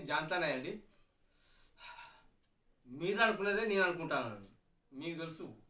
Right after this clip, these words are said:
ఏమో చేసిండ్రు ఏదో కథ అని. అదంతా ఏం లేదు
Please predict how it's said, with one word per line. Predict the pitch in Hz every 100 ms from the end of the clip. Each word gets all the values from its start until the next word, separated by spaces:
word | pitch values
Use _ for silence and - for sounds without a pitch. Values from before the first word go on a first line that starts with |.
| - 135
ఏమో | 147 165 170 156
చేసిండ్రు | 156 156 156 151 156 151
ఏదో | 147 139
కథ | 127 113 90
అని. | - _ _ _ _ _ _ _ _
అదంతా | 117 131 135 143
ఏం | 147 151
లేదు | 131